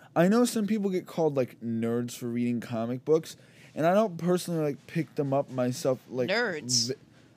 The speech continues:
Speaker 1: I mean, some
Speaker 2: People
Speaker 1: people
Speaker 2: call people who read comic books nerds?
Speaker 1: Y-, you would be surprised. You
Speaker 2: Jonah, do you call people who read comic books nerds?
Speaker 1: No, I just see people who do.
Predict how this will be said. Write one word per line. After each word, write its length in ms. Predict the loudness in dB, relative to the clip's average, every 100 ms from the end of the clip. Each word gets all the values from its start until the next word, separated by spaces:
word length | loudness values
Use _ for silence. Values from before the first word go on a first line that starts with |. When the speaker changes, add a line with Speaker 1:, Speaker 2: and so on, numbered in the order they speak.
| -4
Speaker 1:
I 60 |
mean, 160 | 0 0
some 160 | 0 0
Speaker 2:
People 200 | 2 0
Speaker 1:
people 80 | 0
Speaker 2:
call 300 | 0 0 -4 _ _ -10
people 320 | -8 -6 -6
who 120 | -6
read 140 | -10 -6
comic 360 | -6 -6 -8
books 320 | -8 -10 -10 -12 -6
nerds? 520 | -4 -4 -2 -2 -2 _ _ -10
Speaker 1:
Y-, 260 | -8 -8 -8 -8
you 540 | -4 0 2 4 4 4
would 180 | 0 -2
be 140 | -2
surprised. 800 | -2 -4 -8 -6 -6 -8 -12 -16
You 60 | -18 -2 0
Speaker 2:
Jonah, 280 | 0 -2 -6 -12
do 100 | -2
you 160 | -2
call 300 | -2 0 0
people 340 | 0 -6 -4 -4
who 120 | -2
read 180 | -4 -4
comic 340 | -4 -4 -6 -12 -10
books 280 | -10 -8
nerds? 540 | -10 -10 -12 -6 -6 -4
Speaker 1:
No, 320 | -2 0 -2 -4
I 120 | -2
just 180 | -2 -2
see 120 | -4
people 280 | -4 -4 -4
who 120 | -6
do. 340 | -4 -4 -4